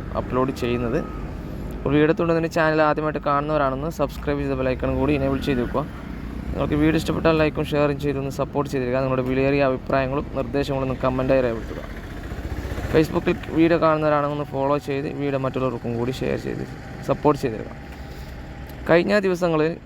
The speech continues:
പെരിയ മുതൽ പെരിയാട്ടെടുക്കും വരെയായിരുന്നു വീഡിയോ അപ്ലോഡ് ചെയ്തിട്ടുണ്ടായിരുന്നത്. എല്ലാവരും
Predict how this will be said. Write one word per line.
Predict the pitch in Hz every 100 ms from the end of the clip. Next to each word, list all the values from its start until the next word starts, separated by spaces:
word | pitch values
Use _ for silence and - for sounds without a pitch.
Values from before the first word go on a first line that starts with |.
| - 151
പെരിയ | 151 156 180 170
മുതൽ | 156 151 - - - - - - - - - -
പെരിയാട്ടെടുക്കും | 156 151 160 160 - 156
വരെയായിരുന്നു | 147 135 127 139
വീഡിയോ | 135 135 - 131
അപ്ലോഡ് | - 131 139 -
ചെയ്തിട്ടുണ്ടായിരുന്നത്. | 143 131 139 143 123 113 120 180 - - - - - - - - - - - -
എല്ലാവരും | 143 151 151